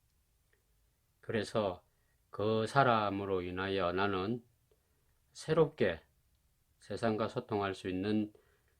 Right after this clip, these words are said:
어, 그런 인생을 살아갈 수가 있는 것입니다. 그래서 A 타입은, 아, 좋은 결론으로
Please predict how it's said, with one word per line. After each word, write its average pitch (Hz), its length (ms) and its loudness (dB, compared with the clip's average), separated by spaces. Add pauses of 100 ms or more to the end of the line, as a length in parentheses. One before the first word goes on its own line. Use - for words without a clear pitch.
(240)
어, 82 500 -12
그런 107 320 -2
인생을 104 460 0
살아갈 95 460 -4
수가 90 320 -8
있는 87 280 -6
것입니다. 82 600 -10 (640)
그래서 110 560 -6 (520)
A 104 320 -2 (600)
타입은, 92 600 -4 (840)
아, 82 220 -12
좋은 107 460 0
결론으로 107 840 -2